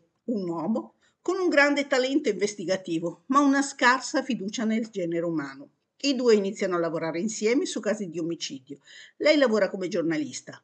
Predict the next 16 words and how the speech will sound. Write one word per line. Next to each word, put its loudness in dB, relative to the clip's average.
mentre -4
Francesco -4
lavora 0
come -4
poliziotto. -8
Il 6
video 0
è 0
terminato. 2
Commentate 2
cosa 0
ne -2
pensate -2
e -2
fateci 0
sapere -2